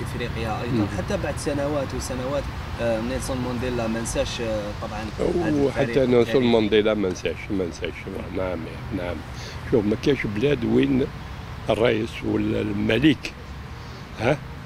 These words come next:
Speaker 2: ما استقبلش. ومن بعد نوريكم تصاور مع جياب، مع هوشيمين، مع الملك حسين.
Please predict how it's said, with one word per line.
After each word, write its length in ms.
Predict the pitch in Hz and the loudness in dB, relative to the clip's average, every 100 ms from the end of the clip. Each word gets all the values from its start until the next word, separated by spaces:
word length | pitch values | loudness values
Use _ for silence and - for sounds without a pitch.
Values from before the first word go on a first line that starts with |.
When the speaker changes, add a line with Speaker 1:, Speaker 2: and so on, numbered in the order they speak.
| - - - - | -12 -12 -12 -2
Speaker 2:
ما 80 | 117 | 2
استقبلش. 680 | 120 - - 127 190 - - - - - - - - - - - - - - | 2 2 2 4 4 4 0 -4 -12 -14 -14 -12 -12 -12 -12 -12 -12 -12 -2
ومن 80 | 110 | 4
بعد 140 | 123 | 6
نوريكم 460 | 123 117 107 - 98 | 6 6 4 2 0
تصاور 380 | - 110 107 104 | 2 4 4 2
مع 160 | 101 | 0
جياب، 380 | 98 95 104 123 - | 0 0 2 2 0
مع 160 | 104 104 | -2 0
هوشيمين، 680 | 98 - 92 92 120 110 | -2 -2 -2 0 2 2
مع 80 | 104 | 0
الملك 720 | 98 101 101 98 95 101 104 | -2 0 0 0 0 0 0
حسين. 720 | - 92 101 - 104 107 98 | -2 -4 -2 2 2 2 -2